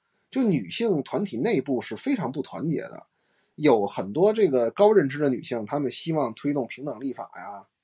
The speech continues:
这个来真正的在起点上与男性公平。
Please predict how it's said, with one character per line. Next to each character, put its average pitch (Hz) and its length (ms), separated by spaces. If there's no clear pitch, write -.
这 117 140
个 107 120
来 95 220
真 151 220
正 135 180
的 73 220
在 98 380
起 - 280
点 190 200
上 101 160
与 104 120
男 104 160
性 120 160
公 131 180
平。 113 160